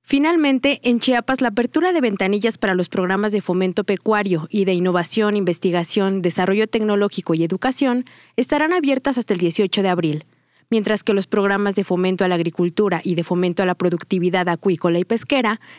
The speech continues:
estarán abiertas hasta el diecisiete de febrero y treinta y uno de marzo, respectivamente. La aplicación de esquemas más dinámicos está enfocada a impulsar la transformación del campo, con un énfasis en los incentivos a la productividad y competitividad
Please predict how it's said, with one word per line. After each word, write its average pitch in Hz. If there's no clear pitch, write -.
estarán 285
abiertas 294
hasta 226
el 185
diecisiete 190
de 208
febrero 208
y 254
treinta 185
y 175
uno 185
de 170
marzo, 226
respectivamente. 185
La 269
aplicación 302
de 403
esquemas 262
más 226
dinámicos 214
está 240
enfocada 233
a 240
impulsar 202
la 214
transformación 185
del 190
campo, 156
con 226
un 233
énfasis 226
en 208
los 180
incentivos 185
a 190
la 170
productividad 175
y 208
competitividad 233